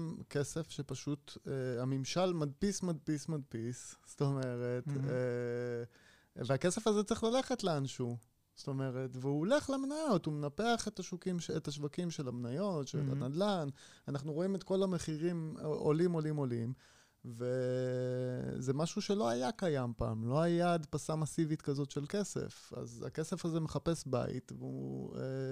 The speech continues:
Speaker 2: כן, מוכר
Speaker 1: דוחק
Speaker 2: אותו
Speaker 1: את
Speaker 2: בשוק המניות.
Speaker 1: המחירים, בהחלט.
Speaker 2: טוב, אז זה כבר הביא אותי לדבר הבא שרציתי לדבר עליו. אתם הרי ביטקוין בדקה, אז בואו ננסה כאילו להכניס לעולם של הביטקוין אנשים שעוד לא בדיוק יודעים מה זה.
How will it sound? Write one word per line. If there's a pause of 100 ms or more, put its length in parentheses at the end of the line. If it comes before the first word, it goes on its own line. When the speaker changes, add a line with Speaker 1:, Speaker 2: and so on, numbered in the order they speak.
(240)
Speaker 2:
כן,
מוכר
Speaker 1:
דוחק
Speaker 2:
אותו
Speaker 1:
את
Speaker 2:
בשוק
המניות.
Speaker 1:
המחירים,
בהחלט.
Speaker 2:
טוב,
אז
זה
כבר
הביא
אותי
לדבר
הבא
שרציתי
לדבר
עליו.
אתם
הרי
ביטקוין
בדקה,
אז
בואו
ננסה
כאילו
להכניס
לעולם
של
הביטקוין
אנשים
שעוד
לא
בדיוק
יודעים
מה
זה.